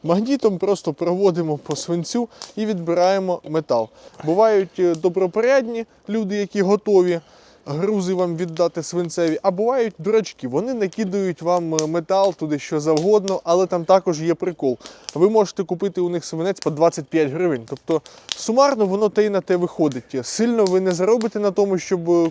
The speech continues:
купувати двадцять п'ять гривень свинець, а не тридцять. Ну і також з металевими грузами просто контролюйте ситуацію і беріть тільки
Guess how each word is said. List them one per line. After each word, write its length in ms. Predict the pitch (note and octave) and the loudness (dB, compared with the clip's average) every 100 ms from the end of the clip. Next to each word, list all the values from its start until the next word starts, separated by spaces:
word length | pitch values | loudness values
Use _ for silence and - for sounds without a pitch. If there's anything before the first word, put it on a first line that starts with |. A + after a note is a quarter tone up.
| - | -4
купувати 460 | E3 F3+ F3 D#3 | -4 0 2 0
двадцять 360 | D3 D#3+ D#3 D#3+ | -4 -4 -4 -10
п'ять 340 | - F3 D3+ | -2 0 0
гривень 320 | C#3+ D3+ D3 C3+ | -4 -6 -6 -8
свинець, 480 | D3 C#3+ C#3+ B2+ | -8 -6 -6 -4
а 60 | C3+ | -6
не 240 | C3+ C3+ | -4 -6
тридцять. 400 | B2 D3 D3 - - _ - - - - _ | -6 -6 -6 -8 -18 _ -20 -20 -20 -20 _
Ну 220 | F3 A#3 A3 | -4 0 0
і 140 | F3 | 0
також 380 | F3+ G3 F3+ C#3+ | 4 4 2 -4
з 80 | D3 | -4
металевими 600 | E3 E3+ F3 F3+ F3 D#3+ | -4 0 2 2 -2 -4
грузами 520 | E3+ F#3+ G#3 G#3 C#3+ | -4 -2 0 0 -2
просто 320 | E3+ F#3 D3+ | -4 -4 -6
контролюйте 680 | - D#3+ F#3 G3 F3 D#3 D3 | -4 -2 0 0 0 -2 -8
ситуацію 680 | - - F#3+ G3 - D#3+ C#3+ | -10 -2 0 0 -2 -10 -8
і 60 | D#3 | -4
беріть 320 | E3+ G3 E3 | -4 -4 -6
тільки 300 | E3+ D#3 | -10 -10